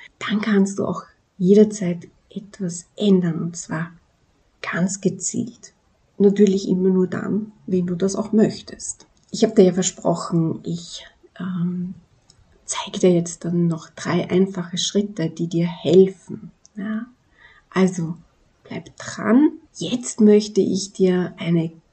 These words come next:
kleine Übung mitgeben mit der Blick auf dich. Du weißt ja, dieser Blick auf dich, der bietet dir immer Zeit und Raum,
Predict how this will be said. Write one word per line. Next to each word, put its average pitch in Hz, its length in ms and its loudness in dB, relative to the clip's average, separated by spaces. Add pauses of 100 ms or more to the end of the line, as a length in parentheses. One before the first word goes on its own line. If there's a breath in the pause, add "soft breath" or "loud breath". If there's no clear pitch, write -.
(140)
kleine - 520 2
Übung 190 380 4
mitgeben 180 800 0 (300)
mit 170 440 -2 (340)
der 170 100 -6
Blick - 440 0
auf 170 200 -8 (100)
dich. - 480 0 (540 soft breath)
Du 170 160 -8
weißt 196 400 -4
ja, 190 80 0
dieser 170 460 -4 (300 loud breath)
Blick 190 380 0
auf 170 220 -6 (100)
dich, 202 380 -2 (300 soft breath)
der 175 60 -4
bietet 202 600 4
dir 190 160 4
immer 180 340 0
Zeit 180 420 0
und 175 360 -2
Raum, 196 520 2